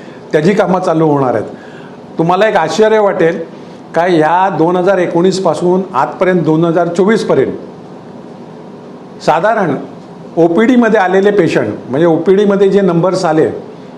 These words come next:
ते बेचाळीस लाख अकरा हजार नऊशे दहा एवढ्या लोकांनी, एवढे, एवढं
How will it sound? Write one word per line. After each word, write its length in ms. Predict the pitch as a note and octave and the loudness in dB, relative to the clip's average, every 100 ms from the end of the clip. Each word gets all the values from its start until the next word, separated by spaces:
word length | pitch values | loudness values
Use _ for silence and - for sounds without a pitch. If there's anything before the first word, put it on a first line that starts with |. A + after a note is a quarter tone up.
| - | -2
ते 40 | |
बेचाळीस 600 | E3+ D#3+ E3+ E3+ A3+ G#3+ | 0 2 4 4 2 2
लाख 180 | G#3 G3+ G3+ - | 2 2 0 -4
अकरा 280 | D3 G3 F#3+ | -2 0 0
हजार 280 | F#3 F#3+ | 2 0
नऊशे 360 | F3 E3 E3 G3 | 2 0 2 0
दहा 440 | C3+ - E3+ D3 - - - - - - C#3+ | -2 -2 -2 -2 -6 -14 -18 -20 -20 -6 0
एवढ्या 280 | D3+ F#3 | 2 2
लोकांनी, 400 | G#3 F3+ F3+ F#3+ A#3 - - - - - | 2 0 0 0 -2 -6 -14 -20 -12 -2
एवढे, 300 | D#3 F3 A3 - D#3 | 2 4 4 2 2
एवढं 400 | E3+ G#3 G#3 | 4 2 2